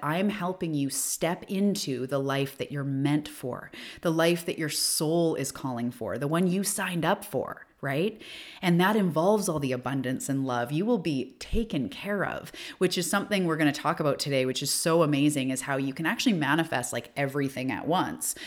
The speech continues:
by stepping into this process instead of having to, um, I've been calling this, I just recorded a podcast about it, I've been calling it micro manifesting.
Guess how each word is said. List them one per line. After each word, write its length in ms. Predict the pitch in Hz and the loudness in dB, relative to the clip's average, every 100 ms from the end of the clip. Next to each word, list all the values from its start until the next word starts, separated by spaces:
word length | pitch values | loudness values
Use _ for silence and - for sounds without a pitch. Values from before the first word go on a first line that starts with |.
| - - | -8 2
by 220 | 156 143 | 6 6
stepping 440 | 139 - 147 156 | 4 0 0 2
into 200 | 143 135 | 2 2
this 200 | 131 123 | 0 -4
process 680 | - - 127 135 - 113 127 | -4 -2 -2 -2 -4 -6 -6
instead 420 | - 151 147 139 139 | -2 -2 0 0 0
of 100 | 135 | -2
having 480 | - 127 135 139 | -2 0 2 0
to, 420 | 135 - 135 127 127 - - - | 0 -2 0 0 -2 -8 -18 -2
um, 160 | 151 143 | 0 2
I've 140 | 165 | 0
been 120 | 151 147 | 0 0
calling 300 | 147 143 143 | 2 4 4
this, 220 | 131 139 | 2 0
I 40 | |
just 200 | 135 135 | -2 -4
recorded 360 | 143 - 143 127 | -6 -2 -2 0
a 40 | |
podcast 520 | 139 131 135 127 127 | -2 -4 -2 -4 -4
about 220 | 135 123 123 | -4 -2 -2
it, 180 | 120 - | -4 -4
I've 140 | 139 | -4
been 120 | 143 | 0
calling 260 | 143 143 147 | 0 2 2
it 120 | 135 | 2
micro 640 | 135 131 139 190 185 196 - | -2 -2 0 2 2 0 -2
manifesting. 800 | 175 170 180 - 202 226 240 | 4 4 4 -2 -2 -2 0